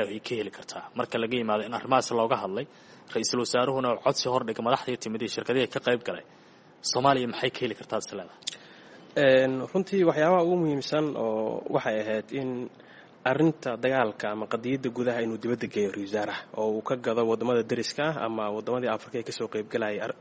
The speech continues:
Speaker 2: meeshaas ka soo qayb galaya kulankaas. Een, haddii loo baahdo marka, een, in maxay ahayto madaxda gobollada deriska nala ah sida Ethiopia ama meelo la mid ah, haddii caawitaan loogu baahdana,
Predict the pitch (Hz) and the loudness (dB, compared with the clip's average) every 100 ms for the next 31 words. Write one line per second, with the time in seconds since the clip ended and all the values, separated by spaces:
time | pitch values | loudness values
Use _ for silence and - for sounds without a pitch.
0 | - 113 - - 127 110 113 113 120 110 | -4 -4 -4 -6 -6 -4 -6 -2 -2 0
1 | 131 120 143 - - - - - - - | -2 0 -2 -2 -18 -20 -18 -18 -18 -20
2 | - - 143 139 135 135 131 131 131 127 | -20 4 6 8 8 8 8 6 4 0
3 | 143 135 135 175 196 170 151 165 135 120 | -2 -2 6 8 8 6 8 8 6 4
4 | 113 117 123 - 104 98 - 101 101 98 | 2 0 -2 0 0 0 -4 -4 -2 -4
5 | 98 - 127 123 117 123 107 104 - 113 | -4 -2 0 0 -2 -2 0 -2 -2 -4
6 | 107 104 - - - - - - 123 120 | -2 -2 -6 -12 -20 -20 -20 -8 6 6
7 | 131 120 113 104 117 120 123 117 123 - | 6 2 -2 0 2 4 4 4 0 -2
8 | 110 107 110 107 104 - 107 110 - 117 | -2 0 2 0 -2 -4 -4 -4 -2 -2
9 | 107 113 113 107 107 104 104 113 117 117 | 0 -2 0 -2 -2 -4 -2 0 2 2
10 | 120 104 104 - - 113 127 120 117 113 | 2 0 -2 -6 -8 0 2 2 2 0
11 | - 123 113 120 110 107 113 107 | 0 2 4 2 2 0 0 -2